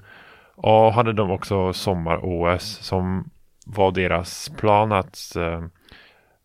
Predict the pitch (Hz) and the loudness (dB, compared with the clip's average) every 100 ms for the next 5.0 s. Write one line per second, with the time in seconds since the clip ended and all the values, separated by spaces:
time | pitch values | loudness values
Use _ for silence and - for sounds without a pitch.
0 | _ _ 107 98 104 90 98 85 80 - | _ _ 2 2 0 -2 -2 -2 -4 -6
1 | 85 82 82 82 - _ _ _ _ - | -6 -6 -6 -8 -12 _ _ _ _ -6
2 | 92 87 92 87 90 95 80 82 95 101 | -2 0 2 2 4 2 2 2 2 2
3 | 95 85 85 85 87 - 101 87 82 80 | 0 -2 -2 -6 -8 -10 -10 -4 -2 -2
4 | - - 87 85 85 85 87 90 85 85 | -6 -8 -4 -4 -2 -2 -2 -4 -6 -8